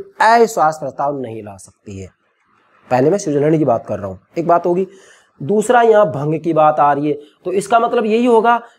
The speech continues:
कि जो व्यवस्थापिका होती है, वह, जो व्यवस्थापिका होती है, वह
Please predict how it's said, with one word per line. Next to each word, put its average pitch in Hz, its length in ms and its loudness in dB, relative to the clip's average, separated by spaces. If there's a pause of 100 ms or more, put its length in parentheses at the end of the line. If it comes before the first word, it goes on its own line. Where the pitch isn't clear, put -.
(120)
कि 220 80 -6
जो 214 140 -2
व्यवस्थापिका 214 640 2
होती 190 360 2
है, 196 200 2 (300)
वह, 165 440 2 (240)
जो 156 120 -4
व्यवस्थापिका 156 600 2
होती 151 280 -2
है, 165 160 -2 (280)
वह 156 440 4